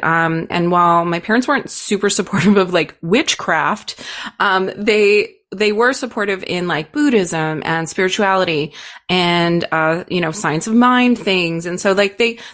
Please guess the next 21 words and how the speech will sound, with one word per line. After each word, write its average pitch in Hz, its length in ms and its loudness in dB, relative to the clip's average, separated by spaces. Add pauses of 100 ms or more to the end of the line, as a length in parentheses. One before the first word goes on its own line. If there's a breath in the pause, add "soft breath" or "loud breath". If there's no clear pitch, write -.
would 240 200 2
let 226 200 0
me 254 100 0
dabble 202 420 0
in 185 100 0
those 170 220 -4
things. 147 320 -4
I, 147 220 -2
I 160 80 0
worked 165 300 -2
in 160 160 -4
Kabbalah. 175 720 0
I, 170 100 0
like, 165 220 0
s-, - 260 -6
just 254 240 0
studied 220 340 0
everything, 190 380 -2
but, - 140 -4
like, 170 200 -2 (300 loud breath)
under 381 240 4